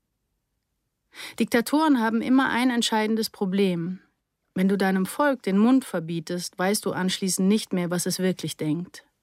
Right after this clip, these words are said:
Dabei ist es dringend nötig, das zu wissen, umso mehr, wenn du es in den Krieg schickst. Selbst für einen absolutistischen Herrscher ist es kein leichtes Unterfangen, die Bevölkerung davon zu überzeugen, sich töten zu lassen und andere brave Menschen zu töten.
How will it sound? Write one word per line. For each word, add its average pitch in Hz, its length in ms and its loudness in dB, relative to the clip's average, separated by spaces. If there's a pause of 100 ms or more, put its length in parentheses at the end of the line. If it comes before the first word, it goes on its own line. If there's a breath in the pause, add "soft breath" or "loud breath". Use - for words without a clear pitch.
(800)
Dabei 180 280 0
ist 180 220 -2
es 185 100 -4
dringend 233 480 2
nötig, 220 460 0
das 156 240 -4
zu 151 160 -8
wissen, 147 500 -6
umso 214 320 2
mehr, 226 500 2
wenn 202 160 0
du 196 100 0
es 196 140 -2
in 190 120 0
den 190 100 2
Krieg 269 300 -4
schickst. - 560 -8 (1160)
Selbst 208 320 2
für 160 120 -4
einen 185 200 -2
absolutistischen 185 960 -2
Herrscher 190 480 0
ist - 180 -6
es 170 120 -4
kein 190 240 0
leichtes 190 440 -2
Unterfangen, 170 640 -4 (300 loud breath)
die 175 60 -2
Bevölkerung 165 640 0
davon 156 280 -2
zu - 100 -6
überzeugen, 160 640 0
sich 147 160 -4
töten 196 380 0
zu - 100 -8
lassen 143 420 -4
und 170 240 -6
andere 185 400 0
brave 143 380 -4
Menschen 143 400 -2
zu - 140 -8
töten. 143 480 -10